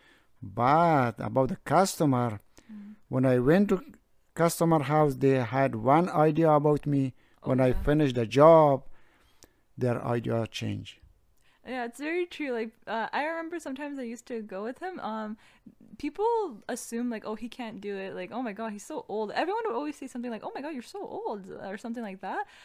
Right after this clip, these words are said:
Speaker 2: Uh, but then at the end, when you just did your job so quickly and efficiently, they're like, they're so happy. They were just trying to talk to you so much after, and they're all, like, very surprised by it. And it was very nice to see.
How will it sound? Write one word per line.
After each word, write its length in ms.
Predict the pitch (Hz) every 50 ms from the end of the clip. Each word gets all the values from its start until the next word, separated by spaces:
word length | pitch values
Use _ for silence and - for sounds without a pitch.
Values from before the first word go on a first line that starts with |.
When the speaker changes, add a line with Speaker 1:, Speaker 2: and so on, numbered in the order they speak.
| - - -
Speaker 2:
Uh, 160 | - 208 226
but 120 | 220 247
then 140 | 247 311 370
at 140 | 294 294 294
the 140 | 277 - -
end, 180 | 208 226 294 349
when 140 | 349 330 302
you 100 | 285 247
just 220 | 262 294 262 - - _ - 196
did 180 | 233 233 220
your 80 | 269 262
job 220 | 208 196 196 214
so 80 | - 262
quickly 440 | - - 254 - - - 247 240 226
and 100 | 214 196
efficiently, 560 | 220 - - 185 - - 247 262 277 339 349
they're 180 | 285 269 254 226
like, 260 | 214 208 202 208 - _ - - _ _ _
they're 140 | - 240 240
so 220 | 226 - - 480
happy. 340 | - - 202 220 240 - 247
They 80 | 220 226
were 140 | 220 226
just 160 | 220 240 - -
trying 140 | 285 269
to 40 | 262
talk 260 | 247 - - 170 - -
to 100 | - 233
you 80 | 240 240
so 180 | - - 220
much 220 | 220 214 208 208 214
after, 440 | - 196 214 214 _ - 220 214 214
and 100 | 220 202
they're 100 | 196 190
all, 220 | 185 190 196 190
like, 140 | 185 180 - _ _ -
very 240 | 202 196 196 196 214
surprised 640 | 214 - 214 - - - 160 156 160 196 202 - -
by 180 | - 208 220 240
it. 140 | 247 247 226
And 120 | 202 196 220 - _ _ _ _ _ _ -
it 60 | -
was 140 | 214 233 220
very 180 | 220 247 277 269
nice 260 | 226 180 202 220 - -
to 100 | - 214
see. 280 | - - - 180 196